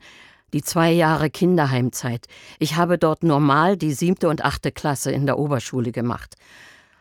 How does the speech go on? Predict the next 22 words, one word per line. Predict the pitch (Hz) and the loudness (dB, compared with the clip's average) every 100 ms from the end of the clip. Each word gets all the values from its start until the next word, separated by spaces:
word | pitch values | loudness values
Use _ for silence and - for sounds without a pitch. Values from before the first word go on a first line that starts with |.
| _ _ _ | _ _ _
Aus | 147 - | -4 0
der | 170 | -2
Zeit | - 180 170 156 | 0 0 0 0
habe | 151 | -2
ich | - | -2
Disziplin | - 143 - 147 - 175 185 160 127 | -4 -4 -4 -6 -4 0 2 2 2
mitgenommen, | 143 - 135 131 123 127 110 - - | 0 -2 -2 0 0 -2 -4 -14 -8
Sauberkeit. | 131 147 147 120 135 120 - - - | -2 0 0 -2 -4 -6 -10 -20 -16
Da | - 143 | -6 -2
wurde | 156 170 | 0 0
jeden | 165 160 165 156 | 0 0 0 -2
Tag | 156 135 | -2 -2
geduscht | 151 - 147 120 - - - | -2 0 -2 -2 -8 -12 -10
und | 139 | -8
Zähne | - 147 135 107 | -2 0 0 -2
geputzt. | - - - - - - - - - - _ | -6 -10 -14 -14 -14 -20 -20 -20 -20 -20 _
Das | 131 - | -8 -4
kannte | 160 165 135 | -2 0 -2
ich | 117 - | -6 -8
ja | 117 | -8
gar | 123 117 | -4 -4
nicht. | 117 - _ _ | -6 -10 _ _